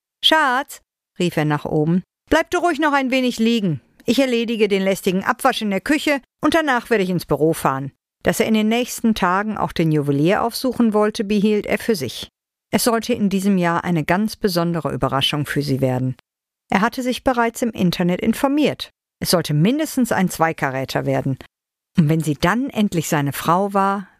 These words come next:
würde sie nichts mehr auseinanderbringen können. Er hantierte noch eine Weile in der Küche, trocknete das Geschirr sorgfältig ab, faltete danach das Spültuch sowie das Geschirrtuch zusammen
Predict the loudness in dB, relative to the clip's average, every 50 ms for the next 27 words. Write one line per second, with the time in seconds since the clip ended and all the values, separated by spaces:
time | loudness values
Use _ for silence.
0 | _ -2 0 0 2 0 0 0 2 2 2 2 0 -2 -6 -12 -6 -2 0 0
1 | 0 0 -2 -4 -4 -2 0 0 0 0 -2 -2 -4 -4 -4 -2 -2 0 0 -2
2 | -2 -4 -4 -2 -2 -4 -6 -8 _ _ _ _ _ _ _ _ _ _ 0 2
3 | 2 0 0 0 0 -2 0 0 0 0 0 0 0 0 0 0 0 0 0 0
4 | -2 -2 -4 -2 -2 -2 -2 -2 -4 -4 -4 -2 -2 -4 -4 -4 -6 _ _ _
5 | _ _ _ -6 -2 -2 -2 0 0 0 0 0 0 -2 -2 -2 -2 -2 0 0
6 | 0 2 2 0 0 0 0 0 -2 -2 -2 -2 -2 0 -2 -4 -6 -6 -6 -6
7 | -6 -8 -12 _ _ _ _ _ _ _ -2 0 0 0 -2 -4 -6 -6 -2 -2
8 | 0 0 0 0 -2 -4 -4 -2 0 0 0 0 2 2 2 2 0 -2 -2 -2
9 | -2 -2 -6 -10 -14 -4 -2 -2 0 0 -2 -2 -2 -4 -4 -2 0 0 2 2
10 | 0 0 -2 -4 -4 -4 -4 -2 -2 0 2 0 0 0 -2